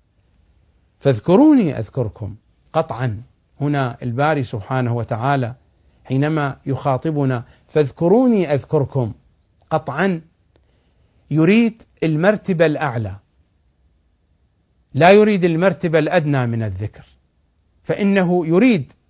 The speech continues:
المرتبة الأعلى، فحينما يريد المرتبة الأعلى المراتب الدنيا ستدخل تحتها،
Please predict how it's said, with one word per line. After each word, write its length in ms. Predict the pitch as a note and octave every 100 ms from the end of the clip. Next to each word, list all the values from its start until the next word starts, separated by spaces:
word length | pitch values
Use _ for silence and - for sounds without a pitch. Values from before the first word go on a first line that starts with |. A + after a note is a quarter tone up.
| -
المرتبة 500 | C#3+ D#3 D#3+ C#3 B2+
الأعلى، 460 | A#2+ A2+ G#2 G#2 B2+ _ _ _
فحينما 580 | C#3 B2+ F3 E3 E3 D3+
يريد 420 | D3+ F#3+ D3+ - -
المرتبة 520 | C3+ E3 D#3+ D3 C3
الأعلى 500 | B2 B2 G#2+ A2+ C3 - _ _ -
المراتب 600 | C3+ D3 F#3 C4 B3+ F3+
الدنيا 500 | D3+ D3 B3+ B3 A3
ستدخل 600 | - F#3 A3+ - F#3+ D3+
تحتها، 560 | D#3+ - - F#2+ F2